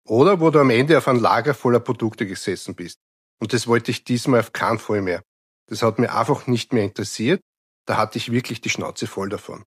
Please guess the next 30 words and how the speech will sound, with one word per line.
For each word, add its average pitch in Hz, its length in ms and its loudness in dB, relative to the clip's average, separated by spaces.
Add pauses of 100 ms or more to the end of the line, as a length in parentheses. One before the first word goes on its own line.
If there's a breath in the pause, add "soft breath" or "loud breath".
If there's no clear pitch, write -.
(540)
Was 135 140 4
mir 175 120 8
aber 165 140 8
bei 160 120 2
seven 156 320 4
K 165 160 2
sofort 160 420 2
angesprochen 151 540 0
hat, 147 180 2
das 139 160 -2
ist 135 240 -4
kein 127 300 4
klassisches - 680 -2
Network-Marketing, 156 1000 0
sondern 123 400 2 (260)
ein 113 260 -2 (140)
Asset-Marketing. 95 1160 -4 (640)
Du 120 100 -4
gibst 127 240 -2
kein 113 160 0
Geld 123 220 2
für 160 100 -4
Konsumprodukte 165 1040 2
aus, 151 180 4
die 113 280 -2
irgendwann 123 320 4
vielleicht 107 320 -2
im 110 100 0
Mistkübel 180 380 0
landen, 147 400 2